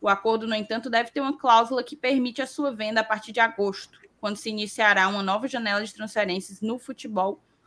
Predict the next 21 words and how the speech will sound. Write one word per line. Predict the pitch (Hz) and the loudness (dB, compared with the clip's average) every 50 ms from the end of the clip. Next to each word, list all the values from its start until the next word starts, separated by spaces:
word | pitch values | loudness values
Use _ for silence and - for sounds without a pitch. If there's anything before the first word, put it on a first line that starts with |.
| _ _ | _ _
europeu. | - 220 214 226 240 247 247 247 - - 175 165 160 156 - _ _ _ _ _ _ _ _ _ _ _ _ _ _ _ _ _ _ _ _ _ _ _ _ _ _ _ _ _ _ _ _ _ _ _ _ _ _ _ _ _ _ _ _ - | 0 2 4 4 4 4 2 0 -2 -2 -2 -2 -2 -4 -10 _ _ _ _ _ _ _ _ _ _ _ _ _ _ _ _ _ _ _ _ _ _ _ _ _ _ _ _ _ _ _ _ _ _ _ _ _ _ _ _ _ _ _ _ -16
Cadê? | - - 180 170 180 - - - - _ _ _ _ _ _ _ _ _ _ _ _ _ _ _ _ _ _ - - _ _ _ _ | -12 -12 -10 -10 -10 -12 -12 -14 -18 _ _ _ _ _ _ _ _ _ _ _ _ _ _ _ _ _ _ -20 -20 _ _ _ _
A | - 277 | 0 2
ideia | 269 240 247 233 | 6 6 6 6
do | 247 | 6
Corinthians | 247 311 277 285 302 294 277 269 | 6 6 6 6 6 4 4 2
é | |
que | 247 - | 2 6
o | 262 233 | 6 6
atleta | 233 - 233 214 202 196 214 | 6 6 4 4 4 4 0
se | - - 349 | 2 4 4
valorize | 330 294 302 285 285 262 247 254 262 240 262 | 6 8 6 6 6 4 2 0 2 2 2
ainda | 240 262 294 302 330 285 | 4 4 4 4 4 4
mais | 240 226 233 247 247 | 4 4 4 4 2
jogando | 254 226 233 226 220 220 | 2 0 0 0 0 0
na | 208 | 0
Arena | 214 214 214 214 214 | 0 0 0 -2 -2
Castelão. | 208 214 214 208 - 240 220 208 214 | 0 0 -2 -2 -2 -2 -4 -4 -4
Que | 214 - 440 | -6 -4 0
arena? | 494 480 427 392 392 403 392 - - - | 2 2 2 0 -2 -6 -8 -10 -8 -4
Oi. | 190 214 208 196 - | -2 -2 -2 -2 -6